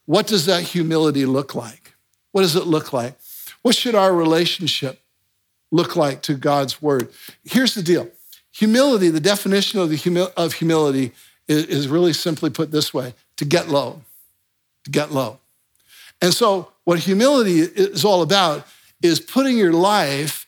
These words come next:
this is a Bible, by the way, if you're wondering what this is, it's putting your life under the word of God. We're to get low. We're to get low. We're to live our lives under the word of God. What, what do you mean by that? That means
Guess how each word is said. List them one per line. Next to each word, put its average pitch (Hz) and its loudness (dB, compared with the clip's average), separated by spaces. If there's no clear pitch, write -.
this 143 -4
is 139 -4
a 139 -4
Bible, 120 -2
by 110 -8
the 117 -10
way, 123 -8
if 143 -14
you're 120 -8
wondering 120 -4
what 120 -10
this 113 -12
is, 117 -16
it's - -20
putting 247 0
your 269 2
life 156 0
under 151 0
the 185 2
word 160 2
of 190 -6
God. 208 0
We're 165 2
to 147 0
get 156 -4
low. 202 -4
We're 156 -2
to 165 0
get 175 -4
low. 214 -6
We're 175 4
to 165 4
live 165 2
our 214 2
lives 143 -2
under 214 2
the 160 0
word 170 0
of 180 -2
God. 196 -4
What, 180 2
what 196 -2
do 196 -2
you 196 2
mean 226 2
by 127 -2
that? 117 -6
That 190 2
means 208 0